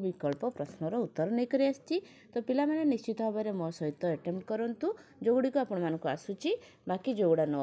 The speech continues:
ଆସୁଛି ତାହେଲେ ଦେଖନ୍ତୁ ଏବଂ ଶିଖନ୍ତୁ। ନେକ୍ସଟ ଟାଇମ୍ ପ୍ରାକ୍ଟିସ୍ କରିବେ, ଯାହାକି ଆପଣମାନଙ୍କର ଏକ୍ଜାମ୍ ପାଇଁ ଆପଣମାନଙ୍କୁ ବହୁତ ହେଲ୍ପଫୁଲ୍ ରହିବ। ତ ଦେଖନ୍ତୁ, ପ୍ରଥମ କ୍ୱେଶ୍ଚନ୍ ଦେଇଛି।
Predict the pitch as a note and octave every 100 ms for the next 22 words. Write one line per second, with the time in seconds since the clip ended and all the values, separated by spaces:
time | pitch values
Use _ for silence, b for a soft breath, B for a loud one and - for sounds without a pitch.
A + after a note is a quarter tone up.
0 | C#3 D3+ D#3 - G4 B4 F#3+ D#3+ A#3+ F5+
1 | F#5+ B B - - F#3 F#3 F#3+ G#3+ D#5+
2 | A4 - D#3 A3 B4+ - - - - -
3 | - - D#3+ D#3+ A3+ F4 E3 - D3 -
4 | E3 F4+ F#3+ E3+ E3 D3 D#3 D#3+ D#3 E3+
5 | A#3+ - D3+ D3+ E3 G3+ A3 D3+ C#3 C#3+
6 | D#4 F4 C4+ D#4 C4+ G3 C3 - A#2 D#2
7 | C#3 B2 C#3 - b b b b b b
8 | - D#4+ F4 G4 D#4 C#4+ B3 D#4 E4 E4+
9 | G3 - D#3+ B2 G2+